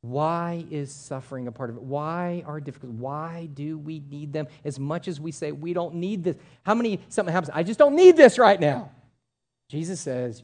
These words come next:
"You do. You do." What reason? Why?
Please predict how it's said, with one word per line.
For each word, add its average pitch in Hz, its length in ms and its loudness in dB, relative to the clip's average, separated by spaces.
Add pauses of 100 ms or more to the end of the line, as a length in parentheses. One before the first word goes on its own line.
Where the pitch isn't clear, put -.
"You 117 140 -10
do. 113 240 -8 (640)
You 123 100 -8
do." 110 220 -10 (800)
What 131 240 -8
reason? 143 340 -4
Why? 147 220 -8